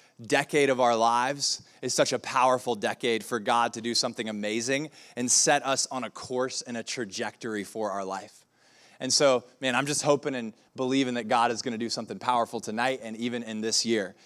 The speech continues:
If you believe it, say amen. Oh, awesome. Okay, cool. Hey, so if you need a Bible,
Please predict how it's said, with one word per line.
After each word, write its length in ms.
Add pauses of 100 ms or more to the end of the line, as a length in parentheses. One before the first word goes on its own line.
(100)
If 80
you 80
believe 240
it, 80
say 240
amen. 280 (880)
Oh, 40
awesome. 600
Okay, 260
cool. 220
Hey, 160
so 180
if 180
you 60
need 160
a 40
Bible, 460